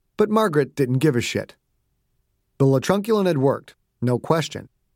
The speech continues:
but Sanchez's body wasn't the wide-open killing field it had been at first. Some of the crawlers seemed resistant to the drug, and those were splitting, dividing.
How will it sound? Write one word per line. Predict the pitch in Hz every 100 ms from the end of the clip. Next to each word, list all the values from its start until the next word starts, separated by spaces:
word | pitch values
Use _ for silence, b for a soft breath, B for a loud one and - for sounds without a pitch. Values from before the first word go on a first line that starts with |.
| -
but | 127
Sanchez's | - 156 147 156 147 143
body | 123 156 131
wasn't | 117 165 185 214
the | 143
wide-open | 123 147 160 160 156 151
killing | 214 190 135
field | - 107 104 -
it | -
had | 127 143
been | 135 170
at | 113
first. | - 156 - - - _ _ _ _ _ _ _ _
Some | - - 233
of | 254
the | 143
crawlers | 143 127 117 113 113 -
seemed | - 160 160
resistant | 156 135 185 214 127 - _
to | 143
the | 139
drug, | 123 151 104 - _ _ _ _
and | 120
those | 120 117
were | 120
splitting, | 117 - 160 101 - _ _ _ _
dividing. | - 104 107 120 104